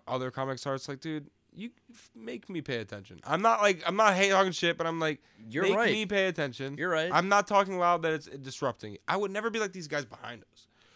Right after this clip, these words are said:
Speaker 1: talking so loud.
Speaker 2: They have to talk
Speaker 1: And
Speaker 2: over the mic.
Speaker 1: I never do
Speaker 2: You
Speaker 1: anything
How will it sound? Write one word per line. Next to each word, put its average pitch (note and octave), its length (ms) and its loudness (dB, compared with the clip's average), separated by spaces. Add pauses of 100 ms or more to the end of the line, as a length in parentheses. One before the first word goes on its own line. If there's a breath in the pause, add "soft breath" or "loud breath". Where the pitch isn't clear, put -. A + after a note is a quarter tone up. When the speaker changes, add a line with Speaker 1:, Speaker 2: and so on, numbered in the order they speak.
(400 soft breath)
Speaker 1:
talking E3+ 400 2
so D3 460 4
loud. C3 400 6
Speaker 2:
They B2 320 6
have D3+ 100 2
to E3 100 -8
talk D#3+ 380 0
Speaker 1:
And C#3+ 140 0
Speaker 2:
over D#3+ 260 0
the C#3 140 -2
mic. A#2+ 180 -6
Speaker 1:
I A#2 120 -2
never F3 360 0
do C3 120 0
Speaker 2:
You C3 100 4
Speaker 1:
anything B2 140 2